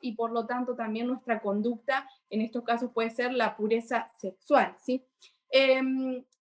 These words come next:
la pureza sexual no sucede por accidente y no es parte de nuestra naturaleza. Necesitamos esforzarnos, oponernos al mal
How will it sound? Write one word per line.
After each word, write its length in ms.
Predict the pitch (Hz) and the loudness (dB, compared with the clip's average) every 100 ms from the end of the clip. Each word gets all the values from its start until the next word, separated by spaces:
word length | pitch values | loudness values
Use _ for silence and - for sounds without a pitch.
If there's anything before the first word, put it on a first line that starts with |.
| - | 0
la 240 | 285 302 | 2 2
pureza 300 | 330 427 453 466 | 2 0 0 -2
sexual 440 | 311 - 359 330 | -4 -2 0 2
no 100 | 381 | 0
sucede 480 | 381 320 - 359 349 | -2 -6 -2 -2 0
por 180 | 269 226 | 0 0
accidente 1000 | 202 - - 214 254 254 233 233 285 - _ _ _ _ _ _ _ | -2 -6 -6 -2 0 0 0 0 -2 -6 _ _ _ _ _ _ _
y 120 | 240 | 2
no 80 | 269 | 4
es 120 | 294 | 4
parte 340 | - 285 277 285 | 4 2 2 0
de 80 | |
nuestra 340 | 240 - - 220 | 0 -2 -4 -4
naturaleza. 840 | 208 196 208 190 190 220 226 180 | -2 -4 -2 -2 2 0 -2 -8
Necesitamos 800 | 185 196 214 214 208 247 277 277 | -10 -10 -8 -6 -2 2 2 0
esforzarnos, 1120 | 220 - - 185 - - 277 285 277 285 294 - _ _ | -4 -8 -10 -10 -6 2 4 6 4 4 2 -6 _ _
oponernos 880 | - 233 - 214 233 285 294 302 302 | -4 -4 -2 -2 0 0 0 -2 -2
al 160 | 262 240 | -4 0
mal 380 | 269 294 302 | 0 2 0